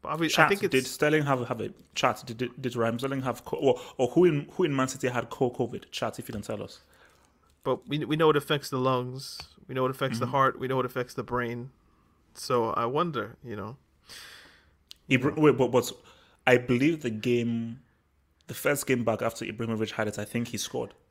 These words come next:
Speaker 2: one or t-, or two goals.
Speaker 1: It's Ibra, he's not human.
Speaker 2: Yeah,
Speaker 1: <laughs>
Speaker 2: it is, it's, it's, it's
Speaker 1: I, I have
Speaker 2: Ibra, man.
Speaker 1: the heart of a lion, <laughs> the brain of an eagle, whatever the fuck it is.
Speaker 2: Cristiano is still scoring,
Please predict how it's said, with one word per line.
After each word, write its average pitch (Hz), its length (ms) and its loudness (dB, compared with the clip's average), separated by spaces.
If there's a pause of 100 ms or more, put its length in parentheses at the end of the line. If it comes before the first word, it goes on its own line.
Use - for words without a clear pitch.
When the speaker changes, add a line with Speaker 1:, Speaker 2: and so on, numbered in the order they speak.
(360)
Speaker 2:
one 113 220 2
or 104 80 0
t-, - 120 -14
or 113 80 -4
two 123 200 -4
goals. - 360 -8 (760)
Speaker 1:
It's - 160 -12
Ibra, 107 280 -8
he's 104 160 -12
not 107 160 -8
human. 120 320 -12 (160)
Speaker 2:
Yeah, 104 140 -4
Speaker 1:
<laughs> 98 80 -6
Speaker 2:
it - 20 6
is, 240 200 8
it's, 190 280 4
it's, - 100 -4
it's 160 140 0
Speaker 1:
I, 123 280 0
I 123 100 2
have 127 100 2
Speaker 2:
Ibra, 117 160 -6
man. - 80 -12 (240)
Speaker 1:
the 135 80 -4
heart 131 180 2
of 123 80 -2
a 120 60 0
lion, 123 540 0
<laughs> - 60 -20
the 175 600 6
brain 151 180 4
of 131 100 -4
an 131 80 0
eagle, 131 280 0
whatever 131 240 2
the 127 60 -6
fuck 127 40 -2
it 127 40 4
is. 113 80 4
Speaker 2:
Cristiano 131 380 4
is - 240 -4
still 120 200 0
scoring, 117 400 -2